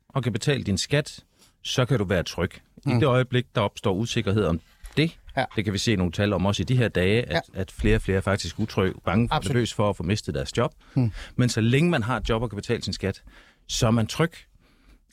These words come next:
Speaker 1: Og det er så det, velfærdsstaten på en eller anden måde oversætter til lykke.
Speaker 2: Hmm.
Speaker 1: Når vi så måler de her ting, og det gælder jo både Happiness, øh, Report, men det gælder også, når vi måler tilfredshed med jobcentrene, eller tilfredshed med,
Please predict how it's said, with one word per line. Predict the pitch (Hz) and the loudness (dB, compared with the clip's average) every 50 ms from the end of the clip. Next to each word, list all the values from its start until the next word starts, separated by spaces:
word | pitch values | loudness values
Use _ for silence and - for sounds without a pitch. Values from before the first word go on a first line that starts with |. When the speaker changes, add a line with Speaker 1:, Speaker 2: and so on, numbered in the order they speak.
| _ _ _ | _ _ _
Speaker 1:
Og | - 123 - - | -2 -2 0 2
det | 147 156 160 147 | 2 2 4 2
er | 127 | 2
så | - - 139 | 0 0 -2
det, | 123 - 135 131 117 | 0 0 0 0 2
velfærdsstaten | 113 143 170 - - 127 98 - - 101 92 87 - 92 78 76 - | 2 0 0 0 0 0 0 0 0 0 0 0 0 -2 -2 -4 -2
på | - 110 | 0 0
en | 101 98 | 2 2
eller | 107 104 107 | 2 2 2
anden | 110 110 | 2 2
måde | 104 104 107 98 | 4 4 4 2
oversætter | 90 92 98 107 - - 90 80 78 69 - - - | 2 2 0 -2 -2 -2 -2 -2 -4 -6 -8 -8 -4
til | - 101 87 | -2 0 2
lykke. | 85 92 101 87 - - - - | 4 2 2 2 -2 -6 -4 0
Speaker 2:
Hmm. | - 139 131 120 - - - | 2 2 2 0 -2 -4 -2
Speaker 1:
Når | 107 120 127 127 | 0 2 4 4
vi | 120 107 123 | 4 2 2
så | - - 185 | 2 2 2
måler | 185 170 160 196 226 180 123 107 | 4 4 4 2 2 0 0 -2
de | - 101 | -4 -4
her | 92 110 92 | -4 -4 -4
ting, | 82 - 92 82 67 - | -4 -4 -4 -4 -4 -4
og | 98 107 | -4 -4
det | 160 156 | -4 -2
gælder | - 180 147 131 | 0 2 2 2
jo | 107 | 0
både | 80 - 147 165 175 180 175 135 | 2 2 2 2 2 2 0 0
Happiness, | 87 104 139 143 151 135 113 104 95 - - - - | 0 0 0 0 2 2 2 2 0 -2 -4 -4 -2
øh, | 76 104 101 92 92 | 0 2 2 2 2
Report, | 120 147 - - 139 120 120 - - | 2 0 2 0 0 0 0 0 -2
men | 127 117 | -2 -2
det | 104 107 | 0 0
gælder | 110 117 107 92 | 0 2 2 2
også, | 113 156 151 - | 2 0 0 0
når | 147 127 | 0 2
vi | 120 113 | 4 4
måler | 104 123 143 127 101 | 4 4 4 2 2
tilfredshed | 92 - 98 - 131 135 - - 139 | 0 0 0 0 0 0 0 2 0
med | 104 104 | 0 2
jobcentrene, | 92 110 110 - - - 95 92 92 - 92 85 80 82 | 2 2 0 0 0 0 0 0 0 0 0 0 0 0
eller | 67 87 95 98 | 0 0 0 0
tilfredshed | 92 - - - - 131 127 - - 123 101 | 0 -2 -4 -4 -2 -2 0 0 0 0 2
med, | 92 92 98 107 | 4 4 4 2